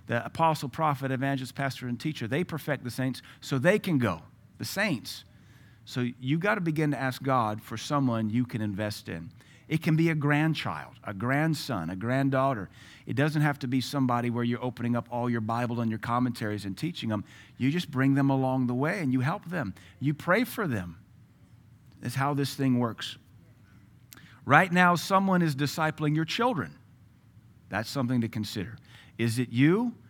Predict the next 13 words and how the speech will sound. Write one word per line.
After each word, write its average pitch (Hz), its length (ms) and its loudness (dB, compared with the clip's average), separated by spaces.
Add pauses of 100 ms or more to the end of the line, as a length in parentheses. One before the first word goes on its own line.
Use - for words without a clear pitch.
(140)
their 131 260 2
friends, 185 640 0
or 165 180 -4
the 175 80 -2
media? 165 500 -2 (580)
We 120 100 -2
might 143 180 2
even 151 180 0
say, 180 260 -4
is 131 120 0
it 139 100 -10
public 151 320 -4
school? 202 500 -4